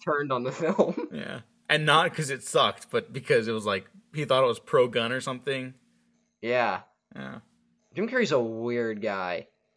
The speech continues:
Speaker 2: Yeah, people forget that he's, like, an anti-vaxxer.
Speaker 1: Is he still anti-vax, or was it just when he was with Jenny McCarthy?
Speaker 2: Oh, I don't know, but I, I, I don't know a statement of his that came out, like, negating that. <laughs>
Speaker 1: Yeah, I'd wanna distance myself from that.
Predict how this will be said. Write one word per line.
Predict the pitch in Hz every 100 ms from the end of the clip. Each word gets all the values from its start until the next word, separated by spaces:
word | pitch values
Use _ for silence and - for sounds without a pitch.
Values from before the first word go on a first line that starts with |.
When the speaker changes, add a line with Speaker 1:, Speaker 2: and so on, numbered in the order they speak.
| -
Speaker 2:
Yeah, | -
people | - 180 277
forget | 320 196 139 170
that | 147
he's, | 160 151
like, | 135
an | 127
anti-vaxxer. | 113 120 139 110 98 98 - 156 165 _ _ -
Speaker 1:
Is | 170
he | 262
still | - - 214 220
anti-vax, | 214 214 185 196 190
or | 170
was | 143 143 131
it | 120
just | 135 135
when | 131
he | 123
was | 113
with | 110 117 - _
Jenny | 120 107
McCarthy? | 98 98 95 92 - 73 - - _ _
Speaker 2:
Oh, | - 131
I | 110 135
don't | 113
know, | 107 107
but | 101 104
I, | 120 117 -
I, | 120 120
I | 139
don't | 160 107
know | 135 143
a | 120
statement | - 131 143 127
of | 117
his | 127 113
that | 117 113
came | - 123
out, | 117 120
like, | 110 104 - _ _ _ -
negating | 127 127 123 120 139 117 98
that. | 95 107
<laughs> | 135 135 -
Speaker 1:
Yeah, | 180
I'd | 214
wanna | 240 185
distance | 135 156 - 135 -
myself | 120 107 120 107 -
from | 110
that. | 101 98 98 -